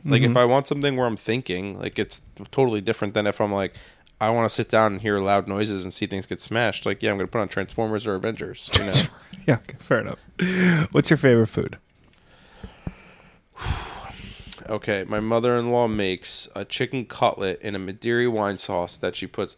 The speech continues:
Speaker 1: eggplant on top of and artichokes.
Speaker 2: Artichokes, interesting. Okay.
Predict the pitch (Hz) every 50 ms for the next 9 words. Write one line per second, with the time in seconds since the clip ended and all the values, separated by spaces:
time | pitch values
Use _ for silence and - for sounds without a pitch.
0 | _ - 101 101 101 - - 117 104 - 92 98 95 - - 101 95 - - 95
1 | 92 90 82 - - - - 95 90 87 85 85 85 85 87 87 85 82 80 85
2 | 85 82 82 - - 104 90 80 80 - - - 92 80 - - - - - -
3 | - - - - - - - - - 120 117 117 117 110 - - 95 98 - -
4 | - 107 110 - - - - - 104 110 - - - - 101 107 -